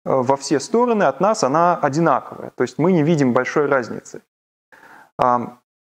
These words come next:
исходя из этого, можно заключить, что этот остров должен быть намного больше, чем, а, размер той области, которую мы сейчас видим.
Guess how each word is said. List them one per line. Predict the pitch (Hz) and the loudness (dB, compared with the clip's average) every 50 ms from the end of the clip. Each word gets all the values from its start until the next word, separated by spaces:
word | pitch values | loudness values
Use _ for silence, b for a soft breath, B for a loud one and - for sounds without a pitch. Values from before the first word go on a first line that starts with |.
| _ _ _ _ | _ _ _ _
исходя | 156 139 - - 156 165 185 175 | -2 0 2 0 2 4 4 2
из | 160 160 | 2 2
этого, | 226 254 247 - 170 156 | 2 0 2 2 0 0
можно | 160 185 196 175 170 147 131 | 2 0 0 0 0 0 0
заключить, | 139 - - 151 151 - 240 240 | 0 0 0 -2 0 0 -2 -2
что | - - - 139 | 0 -2 -2 -2
этот | - 160 165 165 147 - - | 0 0 -2 -2 -4 -2 0
остров | 185 214 220 - - 156 131 123 | 2 2 2 2 0 -2 0 2
должен | 127 156 190 208 180 170 147 | 2 2 2 2 2 0 0
быть | 147 143 - | 0 0 2
намного | 123 120 123 135 156 190 196 180 165 | 0 0 2 2 2 2 2 2 0
больше, | 139 127 139 143 143 127 - - - - - | 0 0 2 2 2 2 0 -2 -6 -6 -8
чем, | - - - 151 170 185 180 180 - _ _ _ _ _ - | -6 -2 0 0 2 0 -2 -4 -8 _ _ _ _ _ -2
а, | 127 127 123 123 120 120 | 0 2 2 2 2 2
размер | 120 123 127 120 127 143 170 185 175 | 2 0 0 0 0 2 2 2 0
той | 175 - 147 147 135 | 0 0 0 2 2
области, | 139 160 165 156 135 139 - - | 2 2 2 0 -2 -2 -4 -2
которую | - 117 117 - 151 151 147 | -2 -2 0 0 0 0 2
мы | 131 127 139 | 2 0 0
сейчас | 139 - 123 - - 135 139 - - | 0 -2 -2 0 0 0 0 -2 -6
видим. | 123 123 120 - - 135 135 135 | -6 -4 -4 -6 -6 -8 -12 -12